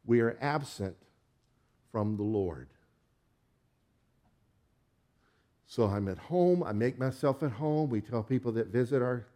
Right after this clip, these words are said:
church, "Make yourself at home, stand if you can. If you wanna sit down, you have that freedom. But focus on the Lord with us."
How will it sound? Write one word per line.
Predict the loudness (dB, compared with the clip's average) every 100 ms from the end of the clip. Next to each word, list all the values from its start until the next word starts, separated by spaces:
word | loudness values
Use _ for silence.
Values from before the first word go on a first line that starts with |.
| _
church, | -4 0 0 0
"Make | -2 -2
yourself | -6 -6 -6
at | -8
home, | -6 -4 -6
stand | -8 -6 -2 -2
if | -2 -6
you |
can. | -4 -2 0 0
If | -2 -6
you | -10 -12
wanna | -8 -6 -6
sit | -6 -4
down, | -4 -4
you | -6
have | -6
that | -6 -8
freedom. | -8 -8 -8 -10 -14 _ _ _ _ _ _ _ _ -20 -4
But | -4 -4 -10 -20 _ -20 -6
focus | -4 -2 -4
on | -2
the | 0
Lord | 2 2 0
with | -2 -2
us." | -2 -2 -6 -16 -20